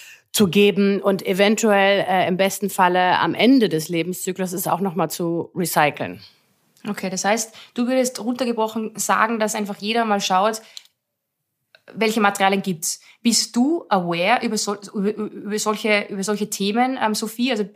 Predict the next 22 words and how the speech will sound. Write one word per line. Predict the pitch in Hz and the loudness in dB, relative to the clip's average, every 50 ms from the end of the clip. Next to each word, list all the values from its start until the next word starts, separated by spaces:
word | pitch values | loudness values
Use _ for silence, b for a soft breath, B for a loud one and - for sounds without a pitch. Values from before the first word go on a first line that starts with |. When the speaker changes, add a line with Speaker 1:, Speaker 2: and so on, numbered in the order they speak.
| - - - | -18 -16 -10
Speaker 2:
ist | - 220 - - | -8 -6 -4 -2
dir | 240 254 254 | -2 -2 -2
bewusst | 247 220 190 185 240 285 285 - | -2 -2 -2 0 -2 -2 -2 -2
jetzt | 247 247 - | -4 -4 -4
genau, | - 202 190 190 196 | -2 0 2 2 4
was | 185 190 208 - | 4 2 2 0
ist | 254 233 220 | -2 -4 -6
Vis-, | 226 233 - - | -8 -10 -8 -6
Viskose, | 214 208 - - 220 226 233 233 214 185 | -6 -6 -4 -4 -4 -4 -4 -2 0 0
was | 208 214 - | 0 0 0
ist | 233 233 226 B B B B B B | -2 -2 -4 B B B B B B
Baumwolle | - 180 196 214 208 202 196 190 | 0 2 2 2 2 0 0 -2
offensichtlich? | 190 185 - 185 165 220 220 220 233 226 | -2 -4 -4 -4 -4 -6 -6 -6 -6 -4
Also | 202 185 175 | -4 -6 -6
das | 180 190 - | -6 -8 -8
hab | 185 180 | -8 -8
sogar, | - - 180 185 180 | -10 -6 -4 -4 -4
das | 180 180 - | -4 -4 -4
weiß | 185 185 - | -4 -4 -4
sogar | - 180 180 | -4 -6 -4
ich, | - 214 240 262 | -4 -2 -2 0
aber | 208 180 185 185 | 2 2 2 2